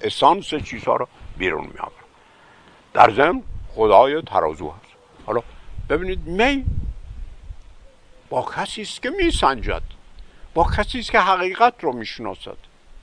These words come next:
حقیقت رو می یابد. این افکار است. ما فقط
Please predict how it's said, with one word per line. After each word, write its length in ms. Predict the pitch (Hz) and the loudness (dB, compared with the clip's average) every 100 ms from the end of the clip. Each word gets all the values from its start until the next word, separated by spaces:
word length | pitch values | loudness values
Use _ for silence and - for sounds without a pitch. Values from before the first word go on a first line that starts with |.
| - - | -18 -12
حقیقت 640 | - 165 185 180 180 220 - | 0 2 2 2 6 6 4
رو 160 | 160 | 0
می 100 | 113 | 0
یابد. 360 | 104 90 - 92 _ - - - - - - - | -4 -6 -8 -16 _ -20 -20 -20 -20 -20 -18 -10
این 220 | - 302 247 | 2 2 6
افکار 500 | 208 - - 160 156 | 4 2 -2 0 0
است. 180 | - | -2
ما 220 | 160 233 240 | 0 2 2
فقط 360 | - 202 233 | -2 -2 -2